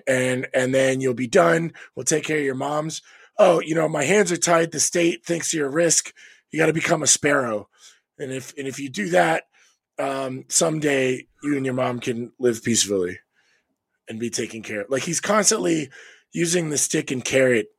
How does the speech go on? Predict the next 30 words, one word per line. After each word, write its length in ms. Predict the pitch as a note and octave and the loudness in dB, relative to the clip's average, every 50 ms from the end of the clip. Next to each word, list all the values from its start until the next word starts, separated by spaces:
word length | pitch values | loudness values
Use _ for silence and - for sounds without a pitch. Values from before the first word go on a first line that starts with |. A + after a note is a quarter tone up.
| _ _ _ _ - | _ _ _ _ -4
of, 300 | B2 A2+ A2 G#2+ - - _ - | -4 -4 -4 -6 -12 -8 _ 2
of 280 | A#2+ A2+ G#2+ - - C#3 | 2 2 0 0 0 2
losing 280 | C#3 B2+ B2+ C3 B2 | 2 4 6 4 4
her 140 | A2 A#2+ A#2 | 4 4 2
mom 340 | A#2 A#2 A#2 A2+ A2+ A2+ B2 - - | 4 4 4 4 4 2 0 2 4
or 120 | A2+ G#2 | 4 4
keeping 320 | - - - A2+ - A#2 A#2 | 4 2 0 0 0 0 2
her 80 | A2 | 2
mom 220 | G#2+ G#2+ G#2 G2+ G2+ | 2 2 0 2 2
safe 480 | - - G2+ F#2 G2 - - - - _ - | 2 4 4 2 2 0 -4 -10 -12 _ -12
with 140 | G2 - - | -12 -10 -8
this 220 | F2 D#2+ - - | -6 -6 -4 -4
to 140 | - - - | -4 -4 -4
keep 220 | - - G2+ - | -4 -6 -4 -2
her 240 | - G2+ F#2 F2+ - - | -2 0 0 -2 -2 -2
on 320 | G#2 G2+ G2 G2 G2 G2 | -2 -2 -2 -2 -4 -4
the 360 | F2+ E2+ D#2+ D#2+ D#2 E2 - - _ _ _ _ _ _ - | -4 -6 -6 -6 -8 -10 -12 -16 _ _ _ _ _ _ -2
track 320 | - - C#3+ C#3 C3 - | 2 4 4 4 2 2
that 120 | - C#3 A#2 | 2 2 4
he's 260 | - E3 E3+ D#3 - | 4 4 2 2 0
planned 380 | - - - C3 C3 C3 B2+ - | 0 0 2 2 4 2 2 0
for 120 | - A2 | -2 -2
her 100 | G#2+ G2+ | -2 0
since 180 | - - G#2+ - | -2 -2 0 0
she 100 | - A2 | 0 0
was 140 | G#2 F#2+ F#2+ | 0 -4 -6
a 40 | F2 D#2 - _ _ _ - | -10 -12 -14 _ _ _ 0
girl 260 | G#2 G#2 G2+ F#2+ G2 | 4 6 6 6 4
or 80 | F#2+ F#2 | 2 -2
something. 460 | F2+ E2+ E2+ E2+ E2+ E2+ F2 G2+ | -4 -6 -8 -8 -8 -8 -8 -10